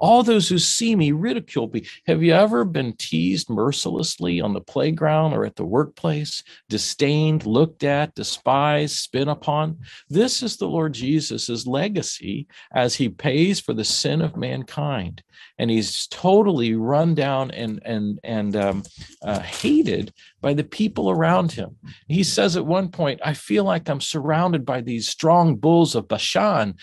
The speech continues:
Those are the bulls that you would use, for example, in a, in a, a, a Spanish conquistador, you know, where you're, where you're having the run of the bulls and the bulls are, are, are designed to gore you. Well, this is how he felt. And he felt, uh,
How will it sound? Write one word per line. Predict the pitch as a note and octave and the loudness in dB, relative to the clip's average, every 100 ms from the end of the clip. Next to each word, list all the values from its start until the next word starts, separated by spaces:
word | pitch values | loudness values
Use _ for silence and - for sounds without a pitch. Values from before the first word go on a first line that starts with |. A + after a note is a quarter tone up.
| - - | -18 -2
Those | F#3+ A3+ | 0 2
are | G3+ | 0
the | D3 | -2
bulls | A#2 D#3+ E3+ D#3 | -2 0 0 0
that | C3+ A#2+ | -2 -4
you | D3 D3+ | -2 -2
would | C3+ | -2
use, | C#3+ F3+ E3 | -4 -4 -4
for | - | -4
example, | C3+ A#2 C#3+ D#3 D#3 C#3 | -6 -2 -2 -2 -2 -2
in | A#2+ | 0
a, | A2 G#2+ | -2 -6
in | - A2+ | -6 -2
a, | G#2+ G2+ - - - | -2 -4 -10 -20 -10
a, | F2+ G2 F#2 - | -6 -4 -4 -4
a | F#2+ | -6
Spanish | - - D3 C#3+ - | -4 0 2 2 -2
conquistador, | B2+ A#2 B3 A#3+ - - B2 A2 A2 | -4 0 0 0 -2 -6 0 2 2
you | D3 | 0
know, | C3+ | 0
where | A#2 A#2+ | 0 0
you're, | A#2 A2+ - - | 0 -2 -6 -14
where | - B2+ | -6 -2
you're | A#2+ A#2 | 2 2
having | A2+ D#3 D3+ | 4 2 2
the | A#2+ | 0
run | B2+ F#3 | 2 2
of | G#3 | 0
the | E3+ | -2
bulls | C#3+ D#3+ G3+ E3+ A2+ | -4 -4 -2 -4 -6
and | A#2+ | -12
the | |
bulls | A2+ C#3+ D#3+ D3 | -8 -2 0 0
are, | B2 A#2+ - | -2 -4 -4
are, | A#2+ A#2 - | -4 -4 -6
are | A2 | -8
designed | A#2 A2 C#3+ G#3 F3+ G#2 | -6 -2 2 4 2 0
to | G#2 G2 | -4 -6
gore | - D#3+ G#3 G#3 | 2 6 8 6
you. | A2+ F#2 - A2+ _ _ _ _ _ | 2 -4 -8 -14 _ _ _ _ _
Well, | A#2+ | -6
this | B2+ D#3+ | -4 -4
is | C#3+ | -4
how | - F2+ | -4 -4
he | G2+ | -4
felt. | - - B3 - F#2+ - - - _ _ _ _ - | -4 -2 0 0 -2 -8 -20 -20 _ _ _ _ -6
And | A#2+ | 0
he | C#3 C#3+ | 4 4
felt, | - E3 F3+ E3 - _ _ _ - | 6 6 4 0 -12 _ _ _ -12
uh, | A#2+ | -8